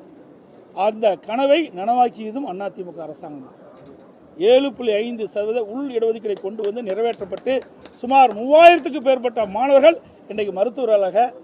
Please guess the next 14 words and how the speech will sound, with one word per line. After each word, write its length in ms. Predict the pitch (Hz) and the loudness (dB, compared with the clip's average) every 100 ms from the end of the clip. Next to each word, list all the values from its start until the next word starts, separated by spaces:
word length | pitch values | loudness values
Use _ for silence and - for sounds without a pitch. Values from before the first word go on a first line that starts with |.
| - - | -20 -4
பல் 240 | 214 320 | -4 -2
மருத்துவராக 580 | 302 226 202 196 220 254 - | -6 -6 -4 -4 -4 -10 -14
இன்றைக்கு 300 | 202 196 190 | -12 -12 -8
கல்வி 260 | 185 247 | -8 -6
கற்று 220 | 226 - | -8 -10
வருகிறார்கள். 460 | 170 156 135 - - _ - - - | -12 -12 -18 -20 -20 _ -20 -20 -14
இது, 200 | 240 269 | -10 -4
இந்த 200 | 277 254 | -2 -2
சாதனைகளை 600 | - 254 311 311 277 302 | 2 0 2 -2 -2 -4
அதிமுக 800 | 269 339 381 339 349 330 302 311 | -4 4 4 4 -2 0 4 6
தான் 240 | 349 370 - - - - | 6 4 0 -20 -10 -4
செஞ்சது. 480 | 302 339 285 190 139 - _ - - _ - - - - - - - - _ | -2 2 2 2 -2 -16 _ -20 -20 _ -20 -20 -20 -20 -20 -20 -20 -20 _
இந்த 160 | 151 160 | -16 -8
அரசாங்கம் 720 | 175 254 277 277 285 285 247 | -2 -2 2 2 2 -4 -6